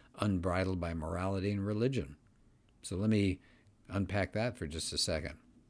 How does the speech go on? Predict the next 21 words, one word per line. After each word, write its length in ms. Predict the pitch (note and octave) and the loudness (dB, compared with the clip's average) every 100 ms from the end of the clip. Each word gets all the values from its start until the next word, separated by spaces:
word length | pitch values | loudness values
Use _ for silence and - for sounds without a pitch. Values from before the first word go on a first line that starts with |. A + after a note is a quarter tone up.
| - - _ _ _ - - | -20 -20 _ _ _ -20 2
He 160 | B2+ | 2
says 260 | C3 A#2+ G#2 | 6 4 6
there's 240 | G#2 E2 | 2 2
no 220 | G#2 A2+ | 4 4
government 540 | A2+ G#2 A#2 G2 C2 - _ - - - - | 4 4 2 0 -4 -10 _ -20 -20 -18 -4
that 140 | G2 | -2
can 140 | - | -2
deal 280 | E2 G2+ G#2 | 0 4 4
with 140 | F#2+ D2 | 2 2
human 320 | A#2 G#2+ D#2 | 2 2 0
passions 720 | - A2 - - - D#2+ - - - - - _ _ _ - | -4 -4 -2 -4 -6 -8 -8 -12 -20 -20 -20 _ _ _ -2
that 140 | G2+ | 2
are 320 | F#2 E2 D#2 - _ _ _ | 4 2 -2 -12 _ _ _
unbridled 800 | - A#2+ A#2 F#2+ F2+ F#2+ A#2 G2+ | 4 6 8 4 0 2 4 2
by 140 | D#2 F2 | 0 -2
morality. 520 | F2 G2 C3+ B2 D2+ | -2 -2 0 -2 0
They 60 | G#2 | 2
don't 200 | A2+ G2 | 2 2
have 220 | B2 A#2 | 0 2
any 420 | A2+ G#2+ G#2 G2 - | 2 4 2 0 -2
moral 680 | F#2+ G2+ A#2 A#2 A2+ G#2+ | 0 2 4 6 6 2